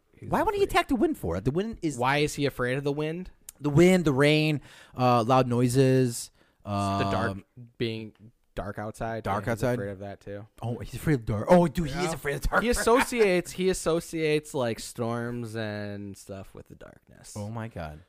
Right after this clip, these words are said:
Speaker 1: Kinda like my soul.
Speaker 2: You need a clueless guy like him with a giant tennis ball that doesn't fit in his mouth, but it fits in his mouth anyways.
Speaker 1: <laughs>
Speaker 2: Yeah, get, get yourself a golden retriever and name him Beans. Salute.
Speaker 1: Salute.
Speaker 2: He's drinking a shot. You know what I really want right now?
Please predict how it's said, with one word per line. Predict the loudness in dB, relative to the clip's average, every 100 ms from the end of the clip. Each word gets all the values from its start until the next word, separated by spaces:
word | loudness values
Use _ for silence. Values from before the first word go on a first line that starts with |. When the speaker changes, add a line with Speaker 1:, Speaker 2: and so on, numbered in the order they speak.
| _
Speaker 1:
Kinda | -16 -12 -12
like | -16
my | -20
soul. | -20 -20 -20 -16
Speaker 2:
You | -12
need | -12
a | -14
clueless | -14 -12 -12 -14 -14
guy | -14 -12
like | -14 -18
him | -20 -18
with | -18
a |
giant | -10 -8 -6
tennis | -6 -6
ball | -6 -4
that | -4
doesn't | -6
fit | -10 -10
in |
his | -12 -10
mouth, | -10 -10
but | -14
it |
fits | -10 -8
in | -8
his | -8
mouth | -8 -6
anyways. | -6 -8 -8 -10 -6
Speaker 1:
<laughs> | -8 _ _ _ _ _ _ _ _
Speaker 2:
Yeah, | -14 -14 -8
get, | -4
get | 0
yourself | 0 2
a | 4
golden | 4 4
retriever | 4 2 2 -4 -8 _ _ _ -6
and |
name | -2 -2
him | -2
Beans. | -2 -4 -6 -10 -12 -14 _ _ _
Salute. | -2 4 4 2 _ _ _ _
Speaker 1:
Salute. | -14 -10 -8 -10 -12 -12
Speaker 2:
He's | -8
drinking | -8 -6 -6
a |
shot. | -4 0 0 -2 _ _ _ _ _ _ _ _ _ _ -8
You |
know | -2 -2
what | -2
I | 0 0
really | 0 -2
want | -2 -2
right | -4
now? | -6